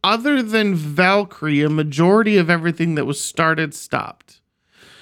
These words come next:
Except for the Russell Crowe piece. And by the way, this movie proves that Russell Crowe can't do an accent.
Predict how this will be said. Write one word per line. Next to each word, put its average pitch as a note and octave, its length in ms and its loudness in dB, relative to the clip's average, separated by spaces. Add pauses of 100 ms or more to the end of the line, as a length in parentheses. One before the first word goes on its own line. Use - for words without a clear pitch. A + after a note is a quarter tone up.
(160)
Except G#3 340 -2
for A3 60 -4
the G#3 120 2
Russell F#3 300 0
Crowe B2+ 280 -2
piece. - 400 -14
And E3 120 4
by G#3 160 2
the G#3 100 2
way, D#3+ 120 0
this E3+ 200 -2
movie F#3+ 220 4
proves F3 360 2
that C3 100 0
Russell D#3 280 -2
Crowe D3 260 0
can't C#3 260 -4
do A#2+ 160 -2
an A#2+ 80 -4
accent. A2 340 -8